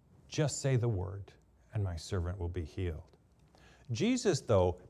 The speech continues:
begins walking to the centurion's house as soon as he hears the request. Now, I want you to picture this morning Andrew and Peter in this episode.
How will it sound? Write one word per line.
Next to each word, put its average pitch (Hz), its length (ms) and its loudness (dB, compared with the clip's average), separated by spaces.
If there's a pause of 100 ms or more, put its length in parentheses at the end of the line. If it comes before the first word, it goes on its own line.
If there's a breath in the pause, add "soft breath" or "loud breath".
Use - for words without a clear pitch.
begins 110 460 4
walking 90 580 2 (200 soft breath)
to - 60 -6
the 95 140 -2
centurion's 87 720 -2
house - 520 -10 (640)
as - 60 -16
soon 147 260 4
as 151 140 2
he 135 100 0
hears 95 360 -2 (460 soft breath)
the 95 80 -4
request. - 680 -6 (1040 loud breath)
Now, 131 140 4
I - 20 4
want 208 300 2
you 220 60 4
to 202 60 6
picture - 380 0
this 113 240 0
morning 117 400 6
Andrew 123 440 4
and 117 200 2
Peter 95 380 0
in 98 160 0
this 98 200 -2
episode. 85 640 -4